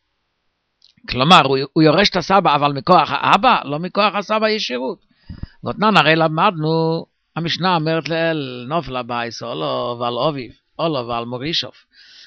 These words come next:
ואיס אולו כסובס אישה ובעל חוב", כלומר, על הבן היה בעל חוב, או כתובת אישה. עכשיו יש מחלוקת מי נ-, מי, מי מת ראשון, יורשי האב, אומרים, הב-, הבן מת ראשון, ואם כך האבא ירש אותו קודם,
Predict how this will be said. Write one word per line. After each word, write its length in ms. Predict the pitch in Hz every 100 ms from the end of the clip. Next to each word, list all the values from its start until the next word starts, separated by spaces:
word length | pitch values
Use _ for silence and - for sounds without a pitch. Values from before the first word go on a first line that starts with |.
| _ -
ואיס 280 | 208 170
אולו 300 | 196 202 156
כסובס 480 | - - 156 160 143 _ -
אישה 240 | 196 165
ובעל 300 | 165 165 160
חוב", 400 | 127 160 156 127 -
כלומר, 340 | 123 123 120 -
על 160 | 120 120
הבן 500 | 120 135 214 165 160
היה 260 | 160 160
בעל 180 | 156 160
חוב, 380 | 143 165 143 117
או 140 | 143 120
כתובת 360 | - 156 156
אישה. 500 | 170 151 165 151 120 113 _ - - -
עכשיו 340 | 139 220 196
יש 200 | 202 190
מחלוקת 460 | 185 165 202 185 165 160
מי 160 | 202
נ-, 300 | 170 160 160
מי, 80 | 160 147
מי 180 | 165 185
מת 220 | 160 160
ראשון, 380 | 160 151 160 120
יורשי 280 | 117 113 202
האב, 520 | 160 123 120 120 117
אומרים, 460 | 120 120 120 120 120
הב-, 120 | 120 117 117 120 120
הבן 380 | 117 123 117
מת 160 | 120 120
ראשון, 460 | 120 - 127 123 120 - - - -
ואם 140 | 160 170
כך 180 | 165 147
האבא 360 | 156 160 160
ירש 340 | 151 151 160 151
אותו 220 | 151 160
קודם, 500 | 165 160 160 160